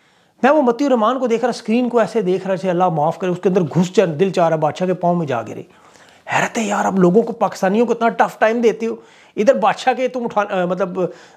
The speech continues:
नखरे उठाने को तैयार हो गए। मतलब दिन ब-, ये क्या कर क्या रहे, मुझे समझ, ये वो जहनियत है, इससे इमरान खान निकालना चाहता है। और कंपनी दूसरी तरफ देखे उनकी जहनियत, वो मार मार के लोगों को,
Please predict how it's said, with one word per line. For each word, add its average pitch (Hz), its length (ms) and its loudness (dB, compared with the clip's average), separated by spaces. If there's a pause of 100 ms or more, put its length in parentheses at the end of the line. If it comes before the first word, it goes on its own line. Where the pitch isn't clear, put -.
(120)
नखरे 214 220 4
उठाने 254 300 2
को 247 80 0
तैयार 220 280 2
हो 196 100 -6
गए। 185 120 -8 (680)
मतलब 262 160 6
दिन 277 280 0
ब-, 320 240 -2
ये 269 140 0
क्या 311 220 2
कर 320 240 0
क्या 339 120 -2
रहे, 262 100 2
मुझे 247 140 0
समझ, 269 340 -4
ये 285 120 -2
वो 269 100 -2
जहनियत 233 400 -2
है, 220 60 -6
इससे 185 160 -10
इमरान 160 240 -6
खान 151 140 -10
निकालना 147 320 -10
चाहता - 280 -20
है। - 60 -20 (1600)
और - 60 4
कंपनी 262 380 6
दूसरी 269 220 4
तरफ 262 180 4
देखे 226 220 2
उनकी 240 240 -2
जहनियत, 208 460 -4
वो 180 140 0
मार 202 260 4
मार 240 140 0
के 240 120 -2
लोगों 202 280 -2
को, 214 480 0